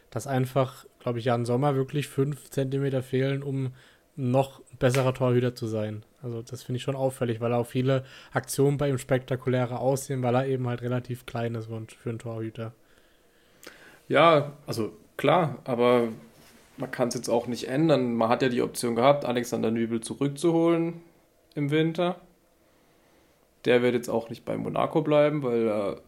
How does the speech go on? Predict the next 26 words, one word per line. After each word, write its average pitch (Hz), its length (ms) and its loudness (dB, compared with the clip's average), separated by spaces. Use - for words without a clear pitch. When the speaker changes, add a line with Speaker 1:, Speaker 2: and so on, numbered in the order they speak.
Speaker 2:
eine - 140 -20
richtig 110 220 -10
schlechte 107 360 -8
Rückrunde 147 380 -2
scheinbar 151 360 -2
spielt. 151 420 -4
Aber, 113 500 4
also, 113 380 0
ja, 127 280 -6
also 117 180 -8
was - 440 -2
mir, 123 240 2
mich 127 240 -4
eher 135 220 6
ein 151 100 2
bisschen 147 280 0
gestört 139 500 2
hat 139 200 -2
an 131 140 -4
dem 123 100 -6
Spiel, 127 380 -2
war, 113 140 0
dass - 220 -8
Jan 110 160 -4
Sommer 110 280 -4
sehr 113 720 0